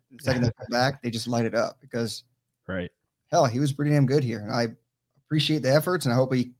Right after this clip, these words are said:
Speaker 1: brings it back. He's still only twenty-nine years old. I'll, I'll take it. I'll take it.
Speaker 2: Yeah, I, I like it. And again, you can bring him, you know, as your second wave of rotation. And you, you imagine him,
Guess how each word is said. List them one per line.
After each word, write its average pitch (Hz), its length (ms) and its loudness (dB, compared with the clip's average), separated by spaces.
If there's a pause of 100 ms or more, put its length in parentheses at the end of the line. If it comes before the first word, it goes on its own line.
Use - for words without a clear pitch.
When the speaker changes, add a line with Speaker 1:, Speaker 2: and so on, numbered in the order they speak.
Speaker 1:
brings 139 220 6
it 120 80 2
back. 131 240 2
He's 110 120 -6
still 135 200 0
only 131 160 2
twenty-nine 131 400 2
years 131 200 2
old. 131 260 0 (960)
I'll, 123 240 -6 (380)
I'll 139 60 -8
take 156 220 6
it. - 160 -10 (200)
I'll 131 80 0
take 139 220 4
it. - 160 -12 (420)
Speaker 2:
Yeah, 107 320 6
I, 147 280 6
I - 40 8
like 135 300 6
it. 95 140 0
And 107 260 -2
again, 110 280 4
you 113 100 2
can 113 180 2
bring 117 260 4
him, 110 400 2 (460)
you 117 140 2
know, 104 340 2
as 110 260 0
your 113 160 0
second 117 460 0
wave 104 280 0
of 101 140 -4
rotation. 101 800 -4 (600)
And 107 160 2
you, 110 440 -2
you 123 180 6
imagine 113 480 2
him, 113 440 4